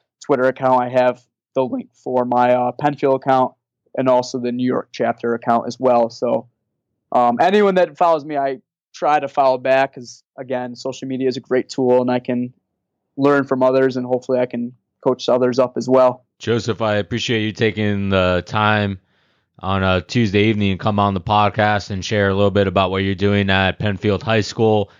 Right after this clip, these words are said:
Speaker 2: and also about your role in New York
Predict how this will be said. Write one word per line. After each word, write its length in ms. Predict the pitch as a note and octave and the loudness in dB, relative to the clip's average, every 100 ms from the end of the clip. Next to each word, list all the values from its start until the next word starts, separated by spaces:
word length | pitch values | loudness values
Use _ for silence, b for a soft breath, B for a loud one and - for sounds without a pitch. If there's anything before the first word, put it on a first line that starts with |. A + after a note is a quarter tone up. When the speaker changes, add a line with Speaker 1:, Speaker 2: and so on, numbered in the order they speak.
| b b | b b
Speaker 2:
and 280 | F#2+ F#2+ F#2+ | -4 -2 2
also 520 | G2+ F#2+ G2+ G2 G2 | 0 2 0 2 0
about 440 | F#2 F#2 G2 F#2+ F#2 | -2 -2 0 0 -2
your 180 | F#2+ F2+ | -2 0
role 560 | F#2+ G2+ G2+ F#2+ G2 _ _ _ _ | 2 4 4 0 -4 _ _ _ _
in 180 | G2 G2+ | -8 -6
New 80 | G2+ | -2
York 640 | G2+ G#2 G#2 G2+ - | 0 2 2 0 -6